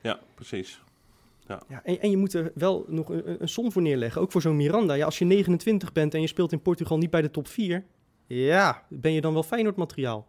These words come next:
Speaker 1: Ja.
Speaker 2: Kijk, en ik snap het. Het is lastig, denk ik, om een, eh, ervaren kracht te vinden die en financieel
Speaker 1: Ja,
Speaker 2: haalbaar
Speaker 1: dat
Speaker 2: is
Speaker 1: is wel heel moeilijk.
Speaker 2: en ook echt wat toevoegt aan Feyenoord. Maar ja, ik zou, ik zou eigenlijk als je, als je stabiele breedte versterkingen, eh,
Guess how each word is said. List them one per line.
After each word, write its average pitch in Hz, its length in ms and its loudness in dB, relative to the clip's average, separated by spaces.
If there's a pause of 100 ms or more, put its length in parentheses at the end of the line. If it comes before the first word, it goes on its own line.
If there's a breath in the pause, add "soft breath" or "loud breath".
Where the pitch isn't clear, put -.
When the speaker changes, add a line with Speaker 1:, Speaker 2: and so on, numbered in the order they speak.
Speaker 1:
Ja. 123 160 2
Speaker 2:
Kijk, 160 180 4
en 202 60 4
ik 190 80 2
snap 269 240 -2
het. 196 280 -2
Het 185 120 -8
is 214 100 -2
lastig, 202 360 -4
denk 170 200 -2
ik, 160 120 -4
om 170 220 0
een, 156 160 0
eh, 151 180 2 (840 soft breath)
ervaren 175 500 4
kracht - 300 0
te 156 80 -2
vinden 147 460 2 (120)
die 139 240 -6
en 185 260 4
financieel 180 540 2
Speaker 1:
Ja, 160 60 2
Speaker 2:
haalbaar 131 360 6
Speaker 1:
dat 143 80 0
Speaker 2:
is 139 140 0
Speaker 1:
is - 80 -6
wel 110 140 2
heel 107 100 2
moeilijk. 98 260 -2
Speaker 2:
en 185 100 2
ook 175 140 0
echt 160 180 -4
wat 160 120 0
toevoegt 165 360 -4
aan 143 100 -6
Feyenoord. 127 640 -10 (460)
Maar 151 460 -2 (600)
ja, 143 240 -8
ik - 140 -14
zou, 151 280 -4 (100)
ik - 140 -16
zou 151 180 -4
eigenlijk 151 300 -4
als 143 160 -6
je, 143 180 -2
als 143 140 -8
je 135 140 -2
stabiele 143 420 -4
breedte 151 540 2
versterkingen, 117 720 -2 (560 soft breath)
eh, 127 120 -4